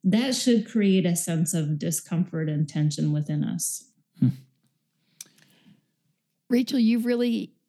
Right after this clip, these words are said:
Speaker 3: just caused me to stop and think. And 'cause so often we don't even look at what's in our portfolio in those investments. And the responsible thing to do would be to know those things, to know what we're investing in,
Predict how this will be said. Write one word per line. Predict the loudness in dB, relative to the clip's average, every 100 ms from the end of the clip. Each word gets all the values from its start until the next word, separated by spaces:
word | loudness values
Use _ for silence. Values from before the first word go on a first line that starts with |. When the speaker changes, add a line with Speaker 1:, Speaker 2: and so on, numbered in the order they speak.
| -4
Speaker 3:
just | -2 -2 -6 _ _ _ _ _ _ _ _ -4
caused | 2 2 4
me | 2
to | 2
stop | 0 -2 -2 0
and | -2
think. | -2 -4 -6 -10 -20 _ _ _ _ _ _ _
And | 2 4 4 2 0 -4 -14 _ _ _
'cause | -2 -2 -4
so | -6 -2 2
often | 2 0 0 2 2 0 -4 _ _
we | 0
don't | 2 2
even | 2 2
look | 2 0
at | 2
what's | 2 2
in |
our | 2
portfolio | 4 2 2 0 2 2 0
in | 2 2
those | 4 2
investments. | 2 0 -2 -4 -6 -6 -10 -16 -18 _ _ _
And | 2 4 4 4 2 -2 -6 _ _ _ _
the | -2 0
responsible | 2 0 0 -2 -2 -2 -2
thing | 2 0 2
to | 0
do | 2 4 4
would | 2 0
be | 2 2 2
to | 0 0
know | 2 4 4
those | 2 0
things, | -2 -4 -2 -2 -4 -6
to | -4 2
know | 4 4
what | 4 0 0
we're | 0
investing | 2 2 0 -2 0 2
in, | 2 2 -2